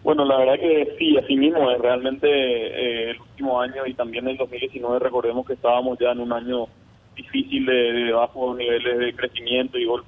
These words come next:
muchas empresas llegaron ya golpeadas a la, a la pandemia. Y bueno, muchas, muchas lamentablemente se cerraron o, o, o están sin actividad. Eh,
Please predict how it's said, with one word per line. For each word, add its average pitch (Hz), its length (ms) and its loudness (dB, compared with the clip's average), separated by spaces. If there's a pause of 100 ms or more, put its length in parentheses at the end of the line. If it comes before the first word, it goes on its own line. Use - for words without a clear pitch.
muchas 127 200 -4
empresas 131 320 -4
llegaron 123 360 2
ya 120 120 2
golpeadas 123 680 0
a 123 60 -4
la, 117 300 -4 (420)
a 127 80 -4
la 131 100 4
pandemia. 123 560 -4 (920)
Y 151 80 -8
bueno, 156 260 0
muchas, 175 440 0 (420)
muchas 160 300 -2
lamentablemente 151 1080 -2 (160)
se 143 100 -4
cerraron 139 680 0
o, 127 40 -2
o, 117 520 -2
o - 40 2
están 131 260 -10
sin 143 120 -2
actividad. 143 720 -2
Eh, 123 240 -4